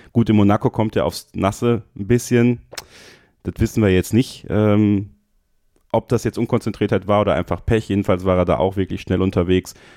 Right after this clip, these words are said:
Und über Saudi-Arabien muss man, glaub ich, nicht, nicht reden. Also da war der auf der schnellen Runde und hat's halt weggeballert. Und, äh, Magnussen hat's halt weggeschmissen und sich danach hingestellt und gesagt, „Ja, pff, hab die Wand,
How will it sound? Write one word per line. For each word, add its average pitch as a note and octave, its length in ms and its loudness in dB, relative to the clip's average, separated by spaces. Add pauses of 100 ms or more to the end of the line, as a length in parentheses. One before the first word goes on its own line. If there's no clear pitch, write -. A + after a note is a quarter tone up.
(180)
Und F#2 120 0
über F2 160 0
Saudi-Arabien F2+ 540 0
muss F2+ 140 -6
man, E2+ 100 -4
glaub E2+ 200 -2
ich, E2+ 100 -8
nicht, F2+ 300 -8
nicht F2+ 200 -6
reden. F2 320 2
Also D#2 160 -4
da E2 160 0
war F2 140 0
der E2+ 100 2
auf D2+ 100 -4
der E2+ 120 -2
schnellen F2 300 0
Runde F#2 360 2
und - 180 -2
hat's F2+ 200 -4
halt E2 100 -2
weggeballert. D2+ 600 -4
Und, D#2+ 300 -6
äh, D#2+ 60 -2
Magnussen E2+ 480 0
hat's E2+ 140 -2
halt E2+ 140 -2
weggeschmissen F2+ 520 -2
und F2 100 -2
sich F2 100 -4
danach E2 240 -2
hingestellt F2 420 -2
und F2 80 -2
gesagt, E2+ 240 -2
„Ja, E2+ 160 0
pff, - 380 -6
hab - 100 -10
die F2+ 120 -4
Wand, E2+ 180 0